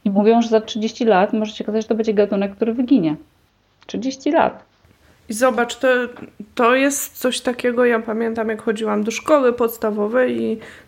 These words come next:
Speaker 2: na lekcji, nie wiem, y, geografii może było, bywało takie właśnie, taki temat o w-, wyginięciu, czy o dziurze ozonowej, czy właśnie to straszenie tymi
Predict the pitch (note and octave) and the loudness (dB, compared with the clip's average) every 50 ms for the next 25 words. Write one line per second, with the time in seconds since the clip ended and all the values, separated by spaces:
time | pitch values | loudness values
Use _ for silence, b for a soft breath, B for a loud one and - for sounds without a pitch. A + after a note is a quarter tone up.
0 | B - A#3 A3+ G#3+ G#3+ A3 A3 G#3+ - - - A3 G#3+ G#3+ G#3 F#3+ F#3 F#3+ F#3 | B 0 2 4 4 4 2 2 0 -6 -8 -4 -2 0 0 0 0 0 -2 -2
1 | F3+ F3 F3+ F3 - - - F#3+ G3 G3 G#3 G#3+ G#3+ B B B B B B B | -2 -2 -4 -4 -6 -6 -6 -4 -4 -4 -6 -8 -10 B B B B B B B
2 | - - _ _ _ _ _ _ - F3+ E3 E3 E3+ F#3 E3+ E3+ F#3+ A3+ A#3+ - | -20 -20 _ _ _ _ _ _ 0 0 0 2 0 0 0 0 0 -2 -2 -2
3 | - C4+ B3 A#3 A3+ A3 A3 A3 A3 G#3+ G#3+ G#3+ G#3+ B B B B B A3 G3 | -2 -2 0 0 -2 -2 -2 -2 -2 -2 -2 -4 -8 B B B B B -2 2
4 | A3 A#3 A3+ A3+ G#3+ G3+ G3+ G3 G3 G3+ A3+ A#3 A3+ G#3+ A#3 A3+ A3 G#3 G#3 G3+ | 4 6 6 6 4 2 2 0 0 2 4 4 4 6 4 4 6 6 6 4
5 | G#3 G3+ G#3 G3 F#3+ - - - G3 G3 F#3 F#3+ G3+ G#3 F#3+ G#3 G3+ - - G#3+ | 4 4 2 0 -2 -2 -4 -2 -2 0 -2 -2 -2 -2 -2 0 0 0 -2 -2
6 | G3+ G3 G3 F#3+ F#3+ - G3+ - - G#3+ - G#3 - A3+ G#3 G#3 G#3+ G#3+ A3 G#3+ | 0 0 0 0 -2 -2 -2 -4 -4 -6 -6 -4 -2 0 2 2 2 2 2 0
7 | G#3 G#3 G#3 - - B B B B B B B B B - G#3 G#3 G#3 G3+ G3 | 0 -2 -4 -8 -16 B B B B B B B B B 0 2 4 4 2 2
8 | F#3+ F#3 F3 - - - - - - - G3+ G#3 G#3 - G3 G#3 G3+ G3+ G3+ G#3+ | -2 -4 -8 -12 -14 -18 -20 -20 -10 -4 -2 -2 0 2 2 4 4 4 4 4
9 | A3+ G#3+ - - G3 - - - F#3+ F#3+ F3+ F3+ F3 F3 - G#3 G#3 G#3 A3 A3 | 2 2 0 -4 -6 -6 -4 -4 -2 -2 -2 -2 -4 -2 0 2 2 4 4 4
10 | G#3 G#3 G3+ G3+ G3+ G3+ G3 F#3+ F#3+ F#3+ F#3+ F#3+ F#3 - G3 G3 F#3+ F#3+ F#3+ - | 4 4 4 4 2 2 2 2 0 0 -2 -2 -2 -4 -6 -6 -4 -4 -4 -4
11 | G3 G3 G3 F#3+ - - - G3+ - - G#3+ G#3 G#3 G3 G3 - F#3+ F#3+ F#3+ | -4 -4 -4 -6 -6 -6 -4 -4 -2 0 0 0 2 0 0 -2 -2 -2 -4